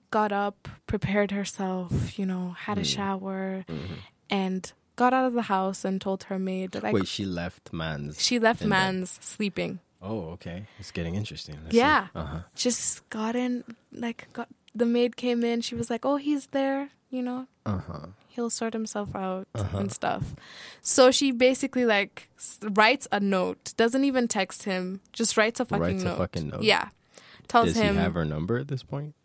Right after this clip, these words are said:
Speaker 1: Yeah, he has her number.
Speaker 2: Oh,
Speaker 1: But she
Speaker 2: okay.
Speaker 1: just writes a note.
Speaker 2: Oh, Jesus.
Speaker 1: So he wakes up. It's
Speaker 2: But
Speaker 1: like
Speaker 2: don't y'all like
Speaker 1: nine,
Speaker 2: that shit?
Speaker 1: ten-ish.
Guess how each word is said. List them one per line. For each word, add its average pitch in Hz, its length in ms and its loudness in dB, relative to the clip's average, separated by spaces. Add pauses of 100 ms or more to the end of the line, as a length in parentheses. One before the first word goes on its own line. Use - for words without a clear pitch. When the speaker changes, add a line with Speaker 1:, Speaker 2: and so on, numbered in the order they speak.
(120)
Speaker 1:
Yeah, 330 180 4
he 285 80 0
has 339 180 0
her 294 80 0
number. 285 280 -2
Speaker 2:
Oh, 165 280 0
Speaker 1:
But 220 100 -2
she - 120 0
Speaker 2:
okay. - 20 -4
Speaker 1:
just 277 220 -2
writes 208 240 0
a 339 40 -2 (100)
note. - 220 -4
Speaker 2:
Oh, 190 160 -4
Jesus. 160 460 -12 (180)
Speaker 1:
So - 180 2
he 339 140 4
wakes 370 380 2
up. 277 260 6 (480)
It's 220 160 4
Speaker 2:
But 233 80 6
Speaker 1:
like 226 80 6
Speaker 2:
don't 135 160 2
y'all 220 140 4
like 220 80 2
Speaker 1:
nine, 226 220 2
Speaker 2:
that 233 160 2
shit? - 160 -6
Speaker 1:
ten-ish. 254 720 -2